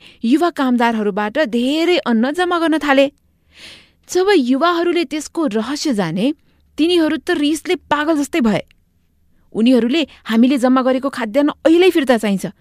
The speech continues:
भनेर आवाज उठाए। तिनीहरूले भने कि मुसाहरू र सर्नबाट जोगाउने हो भने त अन्नहरू सबै मानिसले आफ्नै ठाउँमा बचाउनु नै सबैभन्दा उत्तम उपाय हो।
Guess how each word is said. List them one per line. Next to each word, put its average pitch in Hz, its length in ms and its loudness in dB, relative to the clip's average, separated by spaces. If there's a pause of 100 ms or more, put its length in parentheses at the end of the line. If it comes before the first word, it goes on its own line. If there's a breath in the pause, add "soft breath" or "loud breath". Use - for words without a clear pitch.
(180)
भनेर 226 200 2 (140)
आवाज 262 340 0
उठाए। 196 320 -4 (800 soft breath)
तिनीहरूले 233 420 4
भने 190 260 -4
कि 302 200 0 (280 soft breath)
मुसाहरू 320 500 2
र 349 120 0
सर्नबाट 285 540 0
जोगाउने 269 380 0
हो 240 260 2
भने 175 240 -2
त 170 80 -4 (440 loud breath)
अन्नहरू 302 480 2
सबै 330 300 0
मानिसले 294 440 0
आफ्नै 302 560 -4
ठाउँमा 277 280 0
बचाउनु 269 380 0
नै 349 120 -2
सबैभन्दा 269 760 -4 (100)
उत्तम 247 300 2
उपाय 175 280 -2
हो। 175 140 0